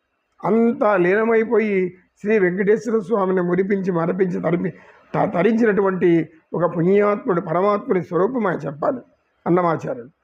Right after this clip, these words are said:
ఇలా ఎందరో ఉన్నారు, త్యాగరాజు అయితేమి, అనేక మంది ఉన్నారు. కనుక మనం కూడా అలాంటి ధర్మాన్ని ఆచరిస్తే మన ధర్మం శాశ్వతంగా మిగులుతుంది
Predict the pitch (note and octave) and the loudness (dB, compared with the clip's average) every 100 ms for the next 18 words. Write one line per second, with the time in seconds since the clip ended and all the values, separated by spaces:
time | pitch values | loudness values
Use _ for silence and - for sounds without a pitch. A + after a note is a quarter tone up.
0 | - B3 F#3+ E3 G#3+ A#3 A3 G#3+ E3 - | -4 0 2 2 2 2 2 -2 -4 -8
1 | - F3 E3+ E3+ E3+ E3 F#3 G3 B3 - | -4 0 0 0 -2 -4 -2 -2 -4 -6
2 | _ _ - A3 A3+ A3 G#3 G#3 F#3+ F3 | _ _ -2 2 2 0 -2 -2 -2 -2
3 | C3 A#2+ _ _ _ _ _ F3+ F3+ G#3 | -6 -10 _ _ _ _ _ -2 0 2
4 | D#3+ D#3 E3 _ _ - D3+ E3+ G#3 - | 0 0 -4 _ _ -10 -4 -2 -2 0
5 | G3 E3+ D3+ - _ _ - F3+ F3+ E3 | 2 2 -2 -8 _ _ -4 -2 -2 -2
6 | D#3+ E3+ G#3 F3+ F3 F#3 F3 - F3 D#3+ | -2 0 0 0 0 2 0 0 0 0
7 | D3+ _ _ _ - E3 F3 F3+ E3 F#3 | -4 _ _ _ -8 -2 -2 0 0 0
8 | G#3 F3+ D#3+ E3+ A3+ F#3+ F#3 F#3+ F3 F3 | 0 0 0 -2 0 0 2 2 2 2
9 | F#3+ - F#3 F3 F#3 F3 - | 0 0 -2 2 2 0 -4